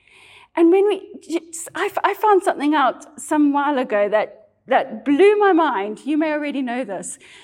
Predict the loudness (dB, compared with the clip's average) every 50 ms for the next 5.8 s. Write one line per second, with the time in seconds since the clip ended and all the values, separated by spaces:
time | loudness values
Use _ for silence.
0 | -20 _ -2 0 2 4 4 4 4 4 4 6 6 6 4 4 2 0 -2 0
1 | -2 -2 -4 -4 -6 -6 -6 -6 -8 -8 -6 -4 -4 -4 -4 -4 -6 -8 -8 -6
2 | -4 -4 -4 -4 -2 -2 -2 0 -2 -2 -4 -4 -6 -4 -2 0 2 2 2 0
3 | -2 -4 -4 -6 -10 -16 -20 -20 -20 -20 _ _ _ _ _ -12 -10 -8 -6 -6
4 | -4 -4 -2 0 0 -2 -2 0 0 0 0 0 0 -4 -6 -8 -6 -6 -6 -6
5 | -6 -8 -8 -10 -12 -12 -10 -8 -8 -6 -8 -10 -12 -14 -18 -20